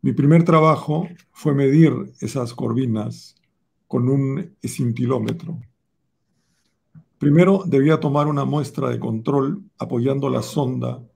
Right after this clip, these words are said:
contra mi propio estómago. Luego había que medir cada corvina sujetando la sonda contra sus aletas anales y anotando el promedio de tres lecturas. Había que hacer eso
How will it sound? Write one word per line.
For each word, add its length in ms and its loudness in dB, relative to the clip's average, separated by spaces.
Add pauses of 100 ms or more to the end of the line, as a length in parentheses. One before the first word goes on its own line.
(200)
contra 300 -6
mi 140 -2
propio 380 0
estómago. 600 -6 (1400)
Luego 460 6
había 300 4
que 80 2
medir 360 0
cada 340 2
corvina 680 -4 (120)
sujetando 680 -4
la 140 -2
sonda 680 -2
contra 300 -6
sus 200 -8
aletas 380 -6
anales 680 -8 (520)
y 100 -6
anotando 460 -2
el 100 -2
promedio 640 -4 (200)
de 100 -6
tres 200 -6
lecturas. 720 -10 (1300)
Había 300 0
que 100 -2
hacer 300 -2
eso 420 -4